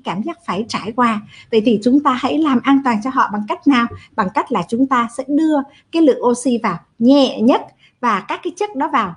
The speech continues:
nhỏ nhất với cái liều nhỏ để cơ thể từ từ quen và chấp nhận. Rồi sau đó cơ thể quen rồi thì lúc đó cơ thể sẽ chịu đựng được, đúng không?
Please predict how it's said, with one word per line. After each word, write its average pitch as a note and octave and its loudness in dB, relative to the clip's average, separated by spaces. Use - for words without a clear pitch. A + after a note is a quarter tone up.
nhỏ G#3 -2
nhất D#4 0
với C4+ -2
cái E4 -2
liều A3 2
nhỏ F#3+ -4
để C4 -4
cơ D#4+ -4
thể G#3 -4
từ B3+ 2
từ A3+ -2
quen B3+ 0
và G3+ -2
chấp C#4+ -8
nhận. B3 2
Rồi A3 0
sau B3+ 0
đó A#3+ 0
cơ C#4 0
thể A#3 -4
quen D4+ -2
rồi A#3 2
thì G3 -6
lúc C#4 -4
đó B3 -2
cơ A#3 -4
thể G#3 -6
sẽ C4 -6
chịu - -6
đựng - -12
được, E3+ -6
đúng A#3 -2
không? C#4 2